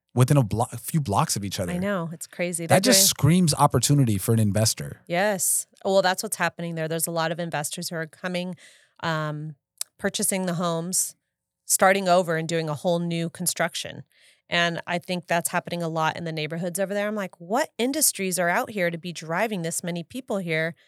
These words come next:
Speaker 2: that that price would be that high?" Because that's like California prices.
Speaker 1: That's absolutely California prices. So what industries are out there?
Speaker 2: I know. I don't, I was asking her. She said mostly medical.
Speaker 1: Medical field.
Speaker 2: Yes.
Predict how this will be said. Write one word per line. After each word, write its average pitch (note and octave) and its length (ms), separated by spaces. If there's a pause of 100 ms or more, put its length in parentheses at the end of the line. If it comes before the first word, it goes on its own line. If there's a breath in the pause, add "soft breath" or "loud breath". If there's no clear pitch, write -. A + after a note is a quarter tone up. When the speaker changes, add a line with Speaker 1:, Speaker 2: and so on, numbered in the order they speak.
(160)
Speaker 2:
that F3 140
that F3+ 200
price F#3+ 340
would E3+ 140
be E3+ 100
that D#3 200
high?" C#4 260
Because F3 420 (300 soft breath)
that's F4+ 120
like D5 140
California C4+ 540
prices. - 600 (840)
Speaker 1:
That's F#2 320
absolutely A2 400
California G#2 420
prices. G2 440
So B2 160
what A2 360
industries A2+ 380
are B2 160
out G2 160
there? F2+ 260
Speaker 2:
I D#3+ 220
know. E3 460
I F#3+ 120
don't, A#3 140
I A3+ 120
was A#3+ 100
asking G#3+ 320
her. F3+ 60
She - 100
said F#3+ 180
mostly F3 460
medical. D#3 540 (140)
Speaker 1:
Medical F#2 380
field. F2 400
Speaker 2:
Yes. D#3 560